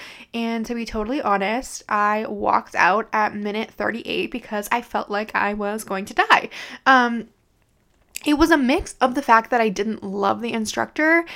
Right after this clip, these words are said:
and she was making us do burpees in a hundred degree room,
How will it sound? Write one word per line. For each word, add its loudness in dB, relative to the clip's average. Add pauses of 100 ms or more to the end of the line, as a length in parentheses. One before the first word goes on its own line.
(200)
and 2
she -4
was 0
making 0
us 0
do 2
burpees 2
in 0
a 0
hundred -4
degree 2
room, -4